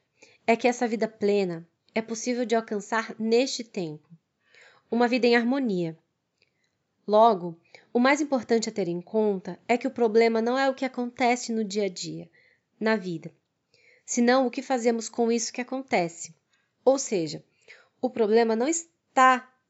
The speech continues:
fora de nós. Então a solução está dentro de nós, em nosso interior. Ainda mais, a solução está em nossas mãos.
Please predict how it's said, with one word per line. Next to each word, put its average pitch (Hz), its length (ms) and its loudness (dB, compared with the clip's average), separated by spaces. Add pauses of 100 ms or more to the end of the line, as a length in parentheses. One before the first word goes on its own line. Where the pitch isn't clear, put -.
(280)
fora 254 340 4
de 208 80 -4
nós. 165 400 -8 (580)
Então 208 300 2
a 220 80 2
solução 220 500 -4
está 226 240 -4
dentro 233 600 0
de 190 100 -8
nós, 170 440 -10 (400)
em 220 80 -2
nosso 214 260 -2
interior. 214 640 0 (880)
Ainda 254 260 2
mais, 196 500 -2 (400)
a 226 60 -4
solução 240 440 0
está 233 240 -4
em 233 80 0
nossas 226 380 -2
mãos. 180 520 -2